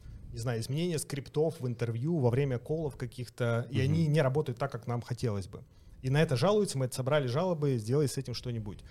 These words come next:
Speaker 1: Это первый тип, да, то есть запрос от, э, людей, которые занимаются обучением корпоративными университетами. Второй тип —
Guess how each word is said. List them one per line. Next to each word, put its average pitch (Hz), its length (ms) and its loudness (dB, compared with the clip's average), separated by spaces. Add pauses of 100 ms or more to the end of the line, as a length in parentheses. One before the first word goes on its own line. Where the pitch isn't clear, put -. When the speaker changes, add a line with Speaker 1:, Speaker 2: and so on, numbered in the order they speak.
(280)
Speaker 1:
Это 151 160 -8
первый 165 360 2
тип, 113 240 -6
да, 123 160 2
то 117 100 2
есть 117 240 -2
запрос 139 540 0
от, 139 400 2
э, 110 560 0
людей, 117 280 -2
которые 113 220 -6
занимаются 113 360 -4
обучением 135 540 -6
корпоративными 120 640 -4
университетами. 110 720 -6 (400)
Второй 165 280 2
тип — - 320 -6